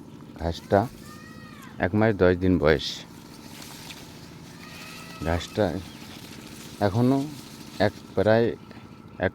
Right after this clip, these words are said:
মানুষ হয়েছে, এখনও ঘাসটা কোনো ডেরা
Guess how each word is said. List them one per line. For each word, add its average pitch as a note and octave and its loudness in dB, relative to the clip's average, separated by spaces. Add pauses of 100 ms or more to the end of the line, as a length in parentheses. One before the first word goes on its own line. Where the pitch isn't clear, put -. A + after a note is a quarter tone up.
(140)
মানুষ F2+ 6 (1300)
হয়েছে, F#2+ 2 (800)
এখনও G2+ 0 (100)
ঘাসটা E2+ 0 (720)
কোনো A2 6 (1080)
ডেরা F2+ 6